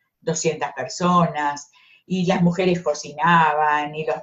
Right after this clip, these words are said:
pollos, y las farfalas, y todo lo que se comía, y todavía siento a veces el olor en mi nariz de todas esas,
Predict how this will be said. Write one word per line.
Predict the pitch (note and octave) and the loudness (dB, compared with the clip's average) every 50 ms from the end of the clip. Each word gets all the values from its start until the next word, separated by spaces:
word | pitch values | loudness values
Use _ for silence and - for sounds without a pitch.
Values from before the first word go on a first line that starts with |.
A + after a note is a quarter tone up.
| - _ | -10 _
pollos, | _ F#3+ F#3+ F#3 F3+ E3+ E3+ E3+ - E3 D#3 D#3 D#3 D#3 D3+ - D3+ | _ 4 4 6 6 4 4 2 0 2 2 2 2 2 0 -4 -10
y | D3+ | -6
las | D3+ D3+ D3+ D#3 - - | -2 -2 -2 -2 -4 -2
farfalas, | - F#3+ E3 D#3 E3+ F3 E3+ D#3+ D#3 D#3 D3+ D#3 D#3 D3+ D3+ D#3+ E3+ - _ | 2 4 4 4 4 2 0 0 0 0 0 0 0 0 0 -2 -4 -10 _
y | - - - - _ - F3 F3 | -20 -20 -20 -20 _ -4 -2 2
todo | G#3+ G#3+ G#3 G3+ | 2 4 4 6
lo | G3 F#3+ E3 | 6 4 4
que | E3 D#3+ | 2 -2
se | - - D#3 - | 0 -2 -2 -2
comía, | D#3 D#3+ D#3+ E3 F3+ F#3+ F#3+ G3 F#3+ F#3 F3 E3+ E3 - - | 0 0 0 0 0 0 0 0 2 4 4 4 4 2 0
y | F3+ F3 | -4 -2
todavía | E3+ F#3 F#3 F#3 F#3 F#3 G#3 A3 A3 | -2 0 4 4 4 4 6 4 2
siento | G#3+ - - G#3 G#3 G#3+ G#3+ G#3+ - G3+ | 2 0 -2 0 0 2 0 0 2 2
a | F#3 F3+ | 2 2
veces | F#3+ F#3+ - A3 G3+ G3 | 2 0 0 -4 -6 -4
el | G3+ F3 E3 D#3+ | -4 -4 -2 0
olor | D#3+ D#3+ E3+ F3 F3 F#3 | 0 2 2 0 0 0
en | F3+ F3 E3 | 0 0 0
mi | D#3+ D#3+ D#3+ | -2 -4 -6
nariz | D3+ D3+ - E3+ F3 F#3 F#3+ F3+ - - _ _ _ _ _ _ _ | -6 -6 -2 -2 -2 -2 -4 -8 -10 -14 _ _ _ _ _ _ _
de | - - E3+ E3+ E3+ | -2 -2 -2 -2 2
todas | - G3+ G3+ G#3 G#3+ G#3+ G#3+ G#3 - | 0 2 4 4 4 4 2 0 -2
esas, | F#3+ F#3+ F#3 - G#3 F#3+ F#3+ F#3+ E3 - - - | -2 -4 -2 0 0 2 2 0 -2 -6 -12 -16